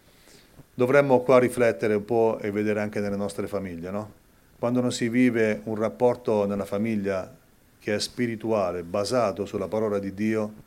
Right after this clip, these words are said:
allora succede questo. Vediamo che le idee sono completamente divergenti, sono diverse l'una dall'altro, e questo cosa accade? Che non porta benefici a livello salutare.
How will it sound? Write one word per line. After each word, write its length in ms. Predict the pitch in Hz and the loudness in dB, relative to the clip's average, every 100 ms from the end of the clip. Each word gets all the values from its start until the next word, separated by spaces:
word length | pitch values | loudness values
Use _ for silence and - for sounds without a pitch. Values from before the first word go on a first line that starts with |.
| _ | _
allora 280 | - 104 101 | -6 -4 -4
succede 400 | 101 101 107 101 | -6 -8 -6 -4
questo. 520 | 95 87 - - - - - _ | -6 -8 -12 -18 -20 -20 -20 _
Vediamo 360 | - 104 113 113 | -6 -2 -2 -2
che 100 | 110 | -2
le 60 | 113 | -2
idee 180 | 120 | -2
sono 220 | 113 110 104 | -2 -2 -2
completamente 640 | 101 104 104 107 113 107 | -4 -4 -4 -2 -2 -4
divergenti, 640 | 101 101 98 101 120 117 107 | -2 -2 -4 -4 -4 -4 -6
sono 180 | 101 | -6
diverse 360 | 98 104 104 107 | -4 -4 -4 -4
l'una 120 | 104 | -4
dall'altro, 800 | 98 98 113 117 117 120 120 - - _ _ - | -2 -2 0 -2 -4 -8 -8 -12 -20 _ _ -10
e 140 | 107 | -4
questo 280 | 139 123 107 | -2 -2 -2
cosa 200 | 104 107 | -4 -4
accade? 460 | 101 98 85 90 - _ _ _ _ _ _ _ _ _ _ - - _ | -4 -4 -4 -8 -16 _ _ _ _ _ _ _ _ _ _ -20 -20 _
Che 120 | - | -4
non 160 | 123 113 | -2 0
porta 300 | 110 104 101 | -2 -2 -4
benefici 460 | 98 101 98 104 | -4 -6 -6 -8
a 40 | 101 | -8
livello 280 | 95 95 92 | -6 -8 -8
salutare. 640 | 98 92 90 80 - _ | -10 -8 -8 -10 -16 _